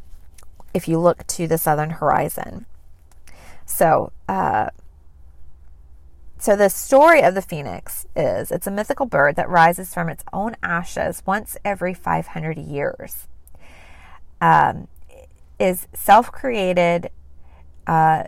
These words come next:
through parthenogenesis and is said to complete the cycle of death and rebirth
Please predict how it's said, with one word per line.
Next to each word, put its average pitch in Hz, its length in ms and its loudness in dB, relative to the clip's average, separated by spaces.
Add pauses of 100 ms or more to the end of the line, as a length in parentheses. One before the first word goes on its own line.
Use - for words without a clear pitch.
through 185 800 -4 (440)
parthenogenesis 196 1500 -2 (320)
and 170 140 0
is 160 140 -4
said 185 380 0
to 170 440 -4
complete 190 460 -10
the 226 100 -6
cycle 160 480 -4
of 170 120 -8
death 151 300 -4
and 165 180 -8
rebirth 160 460 -6